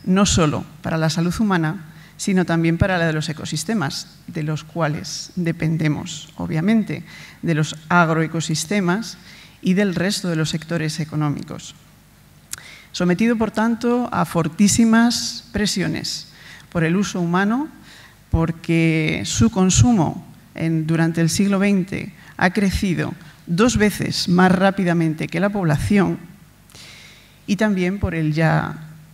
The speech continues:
citado cambio climático, y sobre el que confluyen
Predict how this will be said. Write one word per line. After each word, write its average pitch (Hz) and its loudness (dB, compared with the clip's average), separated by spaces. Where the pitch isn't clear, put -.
citado 160 0
cambio 185 2
climático, - -6
y 185 0
sobre 165 -2
el 160 -2
que 170 -4
confluyen 190 0